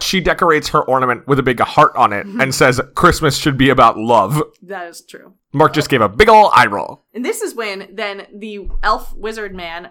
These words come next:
Speaker 2: approaches Kevin and says, "Oh,
Speaker 1: Match
Speaker 2: maybe,
Speaker 1: made in heaven.
Speaker 2: maybe you are a match made in heaven." But he is noticing that Stacy seems to be a lot more loose and, like, flexible with the plan. She's not a strict schedule follower anymore.
Speaker 1: Right. This is also then when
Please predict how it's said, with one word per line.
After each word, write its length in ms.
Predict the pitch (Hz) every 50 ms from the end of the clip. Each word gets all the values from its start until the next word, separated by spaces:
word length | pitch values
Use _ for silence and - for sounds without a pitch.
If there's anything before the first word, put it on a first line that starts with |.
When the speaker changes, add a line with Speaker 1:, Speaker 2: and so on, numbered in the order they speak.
| _ -
Speaker 2:
approaches 600 | 202 202 214 208 202 196 196 190 180 175 175 -
Kevin 460 | - 196 175 165 170 170 175 202 233 _ _ -
and 420 | 185 190 185 180 180 180 180 180
says, 320 | - - 196 185 180 175 185
"Oh, 680 | 196 226 277 302 285 240 202 185 175 170 165 160 160 160 - - _ _
Speaker 1:
Match 200 | - - 131 147 - 151
Speaker 2:
maybe, 20 |
Speaker 1:
made 180 | 175 175 170 165
in 80 | 165
heaven. 280 | 165 180 190 185 170 147
Speaker 2:
maybe 60 | 139
you 100 | - 220
are 160 | 247 302 370
a 40 | 359
match 240 | 262 220 220 214 -
made 140 | 220 202 196
in 80 | 196
heaven." 300 | 214 208 196 202 202 202 -
But 200 | 240 226 226 233 _ _ _ _
he 180 | - 311 311
is 160 | 359 403 349 294
noticing 560 | 302 320 415 415 349 - - 202 185 185 185
that 300 | 190 185 180 180 175 -
Stacy 360 | - - 262 302 294 - 233
seems 340 | 214 - 226 214 208 220 214
to 100 | - 220
be 220 | 190 196 190 190 185
a 100 | - -
lot 240 | 208 226 262 - -
more 240 | 226 220 208 202 185
loose 380 | 202 233 277 240 - - -
and, 240 | 190 175 175 170 175 - - -
like, 340 | - 202 185 180 180 - - _
flexible 540 | _ - - 320 285 269 277 269 254 254 240
with 120 | 233 226
the 60 | - 226
plan. 480 | - - 285 294 285 226 180 160 165
She's 200 | - - 202 185
not 220 | 220 220 220 - -
a 40 | -
strict 380 | - - - 247 247 - -
schedule 420 | - - - 269 254 240 214 185 175
follower 440 | - 170 165 160 156 160 160 160 156
anymore. 480 | 151 - 151 147 147 139 131 - - _ _ -
Speaker 1:
Right. 260 | 123 139 104 87 - _ _ -
This 200 | 127 151 165 -
is 100 | 160 135
also 320 | 143 147 147 - 160 147
then 360 | 139 120 127 123 123 120 117 117
when 460 | 120 127 120 117 117 113 113 110